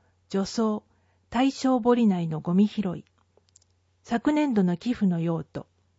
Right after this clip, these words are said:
作業時のお茶、回覧板用のケース購入。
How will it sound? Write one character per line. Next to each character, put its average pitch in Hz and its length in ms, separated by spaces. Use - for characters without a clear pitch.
作 226 180
業 285 240
時 202 140
の 170 220
お 185 100
茶、 208 300
回 254 280
覧 254 240
板 233 180
用 220 300
の 196 180
ケ 269 220
ー 214 40
ス - 200
購 175 260
入。 165 340